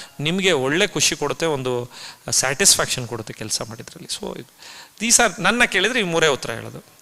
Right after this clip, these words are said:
Good career, good respect, and, uh, I have, uh, this one. And I have, uh, proud and honor in doing this job. Proud and honor in doing this job. Okay?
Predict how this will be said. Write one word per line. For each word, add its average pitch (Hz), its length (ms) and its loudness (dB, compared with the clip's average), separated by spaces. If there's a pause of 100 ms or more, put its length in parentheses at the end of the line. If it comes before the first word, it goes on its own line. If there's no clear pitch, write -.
(100)
Good 190 180 2
career, 170 560 2 (380)
good 165 140 -2
respect, 156 600 0 (680)
and, 202 260 -4
uh, 135 640 -2 (460)
I 147 100 -2
have, 135 260 2
uh, 120 380 -2
this - 160 -2
one. 208 80 -6 (360)
And 254 80 -4
I 233 240 6
have, 208 100 2
uh, 135 640 0
proud 220 340 10
and 180 80 6
honor 151 460 6
in 131 200 -4
doing 180 240 -4
this - 260 -4
job. 107 120 -8 (680)
Proud 175 260 6
and 156 160 6
honor 147 400 2
in 185 120 -6
doing 147 300 0
this - 180 2
job. - 300 -12 (240)
Okay? 156 260 -6